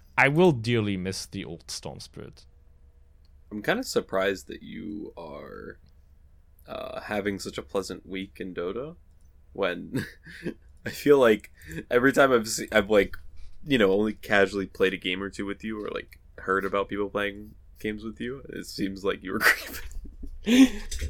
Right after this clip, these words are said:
Speaker 1: I was
Speaker 2: That
Speaker 1: what?
Speaker 2: was, that was, you were grieving. <laughs>
Speaker 1: I was grieving? Who said that? Call them out right now. What?
Speaker 2: I'm pretty sure Zach said that on the podcast, where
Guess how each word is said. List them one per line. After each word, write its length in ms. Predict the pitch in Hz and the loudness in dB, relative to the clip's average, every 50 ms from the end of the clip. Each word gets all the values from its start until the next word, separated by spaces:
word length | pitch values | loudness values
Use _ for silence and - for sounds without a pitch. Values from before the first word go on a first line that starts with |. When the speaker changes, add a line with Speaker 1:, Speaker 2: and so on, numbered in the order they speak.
| - - - - - - | -4 -6 -10 -10 -2 2
Speaker 1:
I 140 | 117 123 143 | 4 6 6
was 120 | 151 - | 8 12
Speaker 2:
That 160 | - 147 139 | 12 12 12
Speaker 1:
what? 80 | 156 180 | 12 12
Speaker 2:
was, 160 | 160 - - | 12 12 10
that 140 | - 139 135 | 8 8 8
was, 260 | 139 139 135 - - - - - - - - - | 8 6 4 0 -4 -8 -14 -18 -20 -18 -10 2
you 140 | 113 110 117 | 6 8 8
were 60 | 110 | 8
grieving. 600 | - - 202 - 107 107 - - 107 104 123 - 147 - | 8 6 8 8 10 10 10 8 6 8 6 6 4 2
<laughs> 140 | - - - | 4 8 10
Speaker 1:
I 60 | 180 | 10
was 180 | 214 214 - | 10 10 8
grieving? 760 | - - - 156 151 151 190 220 269 285 - - 302 330 370 415 494 - - - - - - - - - - - - - - - - - - - - - - - | 4 4 6 6 8 8 8 6 6 4 4 4 4 4 4 2 0 -4 -8 -12 -12 -12 -10 -10 -12 -12 -16 -18 -20 -20 -20 -16 -16 -14 -14 -12 -10 -8 2 8
Who 180 | - 311 349 294 | 12 12 12 12
said 260 | - - 202 165 - - | 12 12 10 10 10 10
that? 220 | - 113 101 90 - - - - - - - - - - | 8 8 8 6 4 2 0 0 0 -2 -8 -10 -12 2
Call 260 | - - 190 233 277 277 | 8 12 12 12 12 12
them 160 | 269 220 175 | 12 10 10
out 200 | 143 120 117 117 | 8 8 8 8
right 200 | 135 160 190 196 | 10 10 10 10
now. 300 | 180 165 147 - - - - 359 339 - - 339 339 - - | 10 10 10 10 8 6 2 0 0 2 2 0 0 0 0
What? 460 | 143 135 139 165 190 277 - - 311 311 311 302 233 - | 0 6 10 12 12 12 12 10 6 -2 -2 -2 -4 -4
Speaker 2:
I'm 60 | 165 | 0
pretty 180 | 156 220 330 | 2 4 4
sure 160 | 320 - 220 202 | 6 8 8 6
Zach 320 | 147 - 139 143 175 - | 8 8 10 10 10 10
said 200 | - - 160 131 | 10 8 6 6
that 100 | 117 117 | 6 4
on 100 | 113 113 | 2 2
the 80 | 113 110 | 2 0
podcast, 840 | 110 - 123 120 127 131 - - - - - - - 135 - - 135 | 2 2 4 4 4 2 0 -8 -12 -10 -6 -4 -4 -4 -4 -6 -2
where 320 | 127 120 117 117 117 110 | 2 4 4 4 4 2